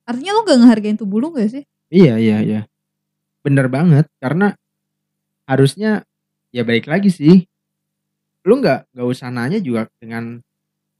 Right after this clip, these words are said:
Speaker 2: dengan gestur yang, "Ah,"
Speaker 1: Hmm.
Speaker 2: gitu, "ap-, apa
Speaker 1: <laughs> Gimana?
Speaker 2: sih?" gitu, heeh. "A-, apa sih?" Itu juga udah, udah harusnya ya, si ini harusnya peka sih buat yang ngerangkul gitu.
Speaker 1: Nanti kapan-kapan kita bahas toxic relationship.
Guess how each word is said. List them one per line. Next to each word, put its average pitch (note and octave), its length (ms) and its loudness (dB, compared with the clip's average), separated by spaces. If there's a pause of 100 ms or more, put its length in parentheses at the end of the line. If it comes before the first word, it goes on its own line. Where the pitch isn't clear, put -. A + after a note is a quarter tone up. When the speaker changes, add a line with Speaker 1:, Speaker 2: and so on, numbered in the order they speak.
(320)
Speaker 2:
dengan C3+ 300 -4
gestur C3+ 300 -2
yang, B2+ 140 -2 (540)
"Ah," C#4+ 220 0
Speaker 1:
Hmm. G#3+ 160 0
Speaker 2:
gitu, A#3+ 240 -4
"ap-, A#3 180 0
apa C4+ 60 2
Speaker 1:
<laughs> D#4+ 320 -2
Gimana? C#4+ 260 2
Speaker 2:
sih?" F4 140 -6
gitu, D#3 180 -8
heeh. D#3+ 400 0 (480)
"A-, C#3+ 200 -12
apa C3+ 160 -4
sih?" A#3 200 -4
Itu D3+ 320 -12
juga E3+ 220 -4
udah, B2 180 0 (380)
udah A#2+ 300 -2 (680)
harusnya B2 340 0
ya, B2+ 160 2 (460)
si A2+ 380 2
ini D#3+ 120 6
harusnya D3+ 360 -2
peka C3+ 340 -6
sih A2+ 320 -12
buat A#2 160 -8
yang A2 160 -10
ngerangkul A#2 500 -2
gitu. G#2 300 -8 (440)
Speaker 1:
Nanti B3+ 200 0
kapan-kapan F#4 460 -4
kita - 160 -6
bahas A#3 220 2
toxic - 400 -18 (160)
relationship. G#3 960 -10